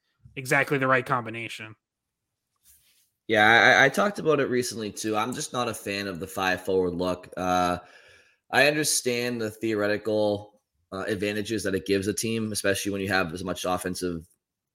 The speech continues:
Speaker 2: talent as the Bruins do. And if you wanna use it here or there, that's, I have no issue with it. But I,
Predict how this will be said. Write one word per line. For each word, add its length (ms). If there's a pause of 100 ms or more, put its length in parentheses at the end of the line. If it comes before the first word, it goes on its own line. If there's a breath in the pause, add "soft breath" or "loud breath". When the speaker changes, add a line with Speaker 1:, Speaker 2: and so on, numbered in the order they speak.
(120)
Speaker 2:
talent 420
as 140
the 80
Bruins 420
do. 300 (880 soft breath)
And 140
if 100
you 120
wanna 260
use 320
it 240 (640)
here 460
or 40
there, 400
that's, 260
I 100
have 120
no 140
issue 260
with 180
it. 160
But 140
I, 160